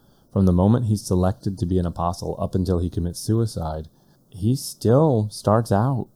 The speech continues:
following Jesus. He's still curing the sick. He's still performing miracles by the power of Jesus Christ, and then ultimately decides that, "You know what, I, I really want an earthly king. I really want an earthly empire, and I want earthly status."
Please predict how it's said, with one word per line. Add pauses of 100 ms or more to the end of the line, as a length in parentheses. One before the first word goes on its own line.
(260)
following
Jesus.
He's
still
curing
the
sick. (380)
He's
still
performing
miracles (220)
by
the
power
of
Jesus
Christ, (480)
and
then
ultimately
decides (560)
that,
"You
know
what,
I, (160)
I
really
want
an
earthly
king.
I
really
want
an
earthly
empire,
and
I
want
earthly
status."